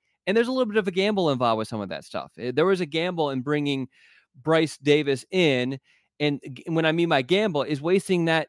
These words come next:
that opportunity, you know, wasting that, that ticket on a kid who you might not be able to get, and it paid off. And there have been guys in the past who, you know, we have certainly questioned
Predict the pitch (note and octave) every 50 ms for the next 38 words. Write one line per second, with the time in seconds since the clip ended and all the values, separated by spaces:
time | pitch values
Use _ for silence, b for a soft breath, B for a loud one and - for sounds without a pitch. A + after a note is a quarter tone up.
0 | _ _ D#3+ D3+ D3+ D3+ D3+ D3 D3+ D3 D#3 C#3 - F3 F3+ E3+ D3 A#2 F2 B1+
1 | - _ _ _ _ D3 C3+ C3+ B2+ C#3 D#3 D#3+ D3 - D3+ C#3+ C#3+ C3+ A2 _
2 | - C#3 C3 - - - F3 F3+ - - C#3 C3 - _ _ _ _ _ _ -
3 | C3+ C3 C3 B2+ - - D#3 D3 C3 C3+ C#3+ C#3 C#3+ C#3+ C#3+ C#3+ C#3+ C#3 C3 C#3
4 | C#3 C3+ B2+ B2 A#2 D3 F3 D3+ - _ C#3+ C#3+ C#3+ - - D#3+ D3 C#3+ D#3+ E3+
5 | C3 - - - _ _ _ _ _ _ _ _ _ _ _ _ C#3+ C#3+ C#3+ D3
6 | D3 D3 C3+ D#3 D3+ D3 D3 C#3+ C#3+ D3 C#3+ D#3 D#3+ C#3 _ D3 C#3+ C3+ C#3 C#3+
7 | C#3+ - - - D3 D#3 D3+ C#3+ C3+ C3+ C3 - _ _ _ _ _ _ _ _
8 | - C4+ G3 F3+ F3+ D#3+ C3 - - E3+ D#3+ D3 D3+ C#3+ - - D#3 C#3 C#3+ -
9 | - - E3 D#3 D#3 D#3+ D3+ -